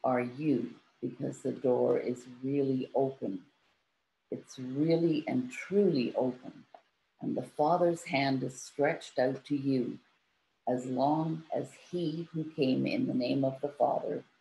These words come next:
stands among us and proclaims, nay,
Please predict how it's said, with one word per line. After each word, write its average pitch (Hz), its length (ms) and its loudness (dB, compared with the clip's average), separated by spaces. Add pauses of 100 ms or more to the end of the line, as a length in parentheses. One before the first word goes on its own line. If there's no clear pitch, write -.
(340)
stands 151 520 2
among 127 380 4
us 110 460 -6
and 135 180 -4
proclaims, 127 760 0 (600)
nay, 143 520 4